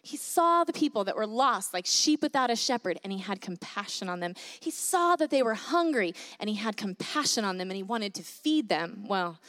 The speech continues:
he wanted to feed them, and he told his disciples, "You do it." But he was trying to teach his disciples something. But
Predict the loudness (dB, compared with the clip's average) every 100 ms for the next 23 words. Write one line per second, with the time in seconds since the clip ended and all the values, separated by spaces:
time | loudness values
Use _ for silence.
0 | -16 -4 0 0 -2 -2 -2 -2 0 2
1 | 2 -2 -4 -2 0 -2 -4 -4 -2 0
2 | 0 -4 -12 -6 2 2 2 -2 -2 2
3 | 2 2 0 -2 -4 0 2 2 2 -2
4 | -4 -4 -4 2 0